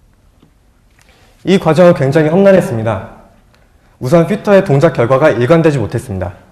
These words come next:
또한 참고 소스 없이 모든 모듈 대부분을 직접 설계해야 했습니다. 마지막으로 디버깅을 할 때마다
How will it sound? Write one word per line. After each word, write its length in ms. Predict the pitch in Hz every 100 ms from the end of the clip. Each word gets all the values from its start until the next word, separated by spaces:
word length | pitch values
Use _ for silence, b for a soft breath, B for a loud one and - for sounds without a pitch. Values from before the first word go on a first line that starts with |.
| _ _ _ _ _ _ _ _ _
또한 300 | 202 196 202
참고 260 | 220 208 220
소스 280 | 202 196
없이 520 | 127 - 139 107 - - B B
모든 560 | - 117 143 147 143 -
모듈 340 | 123 147 190 190
대부분을 480 | 131 147 131 135
직접 280 | 139 113 147
설계해야 400 | 143 170 175 160
했습니다. 500 | 131 - 101 95 113 - - _ _ _ _ _ _ _ _ _ b b b
마지막으로 580 | 120 123 143 147 143 165
디버깅을 540 | 165 131 151 147 143 151
할 120 | 147
때마다 520 | 151 104 131 113 B